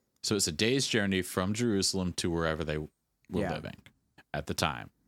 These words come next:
Speaker 1: So we can say that.
Speaker 2: Yeah.
Speaker 1: And then, then they began looking for him among the relatives. When they did not find him, they returned to Jerusalem to search for him.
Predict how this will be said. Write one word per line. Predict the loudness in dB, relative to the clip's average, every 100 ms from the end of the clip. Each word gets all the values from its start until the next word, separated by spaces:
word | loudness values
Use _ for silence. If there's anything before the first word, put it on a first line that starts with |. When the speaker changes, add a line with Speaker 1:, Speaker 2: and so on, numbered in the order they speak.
| -10
Speaker 1:
So | -8
we |
can | -2
say | 0 2 2
that. | 2 2 -2 _ _
Speaker 2:
Yeah. | -6 -4 -2
Speaker 1:
And | -2 -2 0
then, | 2 2 2 -2 -6
then | 0 2 4
they | 2
began | 2 2 2 2
looking | 0 0 -2
for | 0
him | 0
among | 0 0 0
the | 0
relatives. | 0 0 0 0 0 -2
When | -2
they | -2
did | 0
not | 0 0
find | 0 0
him, | -2
they | -2
returned | -2 -2 -2 -2
to | -2
Jerusalem | -4 -2 -2 -2 -4 -6
to | -4
search | -4 -6 -8
for | -10
him. | -12